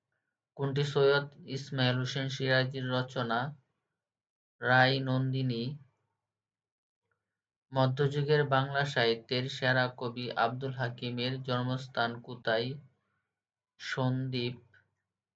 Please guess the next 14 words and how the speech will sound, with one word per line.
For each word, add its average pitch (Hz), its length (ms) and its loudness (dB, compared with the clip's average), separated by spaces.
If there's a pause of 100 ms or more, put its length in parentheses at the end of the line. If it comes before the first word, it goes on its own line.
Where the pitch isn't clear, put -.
(100)
মধ্যযুগের 139 680 2
বাংলা 131 360 4
সাহিত্যের 123 560 0
সেরা 123 320 0 (100)
কবি 123 420 -8
আব্দুল 127 400 0
হাকিম 127 360 -2 (140)
জন্মগ্রহণ 127 640 -2
করেছিলেন 120 640 -4
সন্দ্বীপ 131 520 -4
দ্বীপে, 131 800 -6 (720)
যা 117 240 8
নোয়াখালীর 123 760 2
উপকূলে 135 640 -8